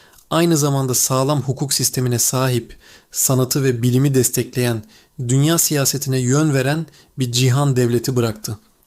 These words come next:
Onun dönemi Osmanlı İmparatorluğu'nun altın çağı olarak tarihe geçti. Adaleti, fetihleri, sanata olan düşkünlüğü ve yaşadığı trajedilerle o sadece bir padişah değil, bir devrin sembolüydü.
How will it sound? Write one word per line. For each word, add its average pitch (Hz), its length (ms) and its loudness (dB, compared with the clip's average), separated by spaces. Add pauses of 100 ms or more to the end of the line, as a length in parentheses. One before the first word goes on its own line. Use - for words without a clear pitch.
(160)
Onun 156 260 4
dönemi 131 380 2 (320)
Osmanlı 139 460 0
İmparatorluğu'nun 123 920 0 (380)
altın 135 400 0
çağı 156 320 0
olarak 135 420 -2
tarihe 123 380 0
geçti. 117 400 -4 (420)
Adaleti, 139 720 2
fetihleri, 131 960 0
sanata 135 520 0
olan 160 320 2
düşkünlüğü 135 540 -2
ve 143 80 0
yaşadığı 131 500 0
trajedilerle 131 840 0 (120)
o 156 320 2
sadece 175 540 0
bir 147 80 0
padişah 127 640 -2
değil, 117 280 -2 (420)
bir 135 140 0
devrin 131 300 4
sembolüydü. 120 680 -2